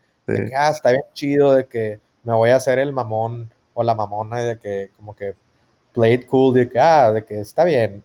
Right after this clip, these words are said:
Speaker 1: o sea, como, como que también eso es como de que, no, hombre, qué hueva. O sea,
Speaker 2: Sí.
Speaker 1: como que tratar de que siempre tener bien, bien, ser bien sensible con quién compartes tus cosas para que realmente sea muy positivo el feedback, güey.
Speaker 2: Claro, sí,
Speaker 1: Desde,
Speaker 2: sí.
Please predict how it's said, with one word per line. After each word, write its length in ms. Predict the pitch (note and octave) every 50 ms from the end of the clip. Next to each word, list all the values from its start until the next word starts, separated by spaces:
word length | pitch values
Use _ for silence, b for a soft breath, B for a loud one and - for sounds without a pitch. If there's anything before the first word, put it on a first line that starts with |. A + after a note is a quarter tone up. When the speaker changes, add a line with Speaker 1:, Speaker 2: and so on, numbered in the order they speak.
| _
Speaker 1:
o 80 | - A2+
sea, 120 | - A2+
como, 380 | - - A#2 A2 G#2+ G2+ G2+ G#2 _ _ _ _ _
como 180 | - A2+ A2+ G#2+
que 100 | - A#2+
también 320 | - - A2 G#2+ A#2+ A#2
eso 200 | B2 A#2+ - D3
es 80 | C3 -
como 200 | - C#3+ C#3 D3
de 80 | C#3 C3
que, 120 | - A#2+
no, 100 | A2+ B2
hombre, 220 | B2 B2+ B2 A#2
qué 120 | - - A#2+
hueva. 380 | A2+ A#2+ A#2 A2+ G#2+ G2+ - - _ _ _ _
O 40 | _
sea, 80 | B2
Speaker 2:
Sí. 60 | G#2 - B2
Speaker 1:
como 160 | B2 A#2+ -
que 80 | A#2+ A#2
tratar 420 | - A#2+ A#2+ - - B2+ B2 B2
de 140 | B2+ C#3+ C#3+
que 100 | - D#3+
siempre 380 | - - C3 B2+ B2 D#3 D#3 D3+
tener 320 | - C#3 B2+ C3 C3 C#3
bien, 540 | C#3 C#3+ C#3+ D3 D3 D3+ D3+ D#3 D#3 D#3 - _
bien, 420 | B2+ C3+ C3 C3+ C3+ C#3 D3 D3 D3 -
ser 160 | - C#3+ C3+
bien 180 | C#3 D3+ D#3 D#3
sensible 640 | - F3 D#3+ - - D#3+ D3+ D3+ E3 F3 F3+ F3+ - _ _ _ _ _
con 120 | B2+ A#2+
quién 240 | A2+ - C3 B2 A#2+
compartes 640 | - D3+ D3 - - C#3+ C#3 - - D#3 D3+ D3+ -
tus 160 | _ C#3 B2
cosas 540 | - _ D3 D3+ D3 F#3 G3+ B3 C4 - - _ _ _ _ _ _ _
para 260 | _ C3 B2 B2 A#2+
que 120 | - B2+ A2+
realmente 560 | A#2+ A#2 A#2+ B2 B2 C3 B2+ B2 A#2 D3+ C3+
sea 500 | - - C3 B2 B2+ C3 C#3 C#3+ C#3+ C#3+ C3+
muy 300 | C3 C#3 C#3+ D3 D#3 D3+
positivo 680 | D#3 D#3+ D#3+ D3+ D#3 B2+ - - B2+ C3 C3+ D3 D3+ D3
el 140 | C#3 B2 A#2+
feedback, 380 | - C#3 D3 C#3 - - - _
güey. 140 | _ - _ _ _ _ _ _ _ _ -
Speaker 2:
Claro, 400 | A#2+ B2 B2 B2+ A#2+ A#2+ A2 A2
sí, 100 | A2 B2+ C#3
Speaker 1:
Desde, 220 | C3+ C3 C3 D#3 C3+
Speaker 2:
sí. 60 | B2+